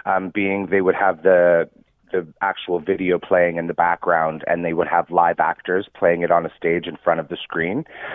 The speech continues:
Um, and I think that's when it started to really pick up, was when, when th-, they had the live aspect going along with,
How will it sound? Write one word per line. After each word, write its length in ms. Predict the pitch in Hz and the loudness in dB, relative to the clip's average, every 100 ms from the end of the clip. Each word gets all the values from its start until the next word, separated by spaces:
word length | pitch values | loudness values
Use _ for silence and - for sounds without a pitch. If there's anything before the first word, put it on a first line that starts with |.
| - - | -10 0
Um, 320 | 90 90 87 | 2 2 2
and 100 | 92 | 2
I 100 | 95 | 2
think 220 | - 117 - | 0 -6 0
that's 280 | 90 87 - | 0 0 0
when 120 | 104 | 0
it 100 | 92 - | 0 0
started 280 | 90 90 - | 0 0 -4
to 60 | 82 | -2
really 260 | 90 87 | 0 0
pick 260 | - 90 - | -2 -4 2
up, 240 | 85 - | 2 2
was 180 | 85 82 | -4 0
when, 320 | 90 85 85 - - - - | 2 0 -2 -10 -14 -14 0
when 240 | 95 92 85 | 0 2 -2
th-, 100 | - | -2
they 180 | - 98 | 0 2
had 280 | 104 92 | 2 0
the 60 | 92 | 0
live 360 | 85 85 90 87 | 2 4 4 2
aspect 720 | 87 - - 90 - - - | 0 -2 0 0 0 -14 -6
going 300 | 90 90 85 | 0 0 0
along 380 | 82 85 82 76 | 2 2 2 0
with, 240 | 85 80 | 0 0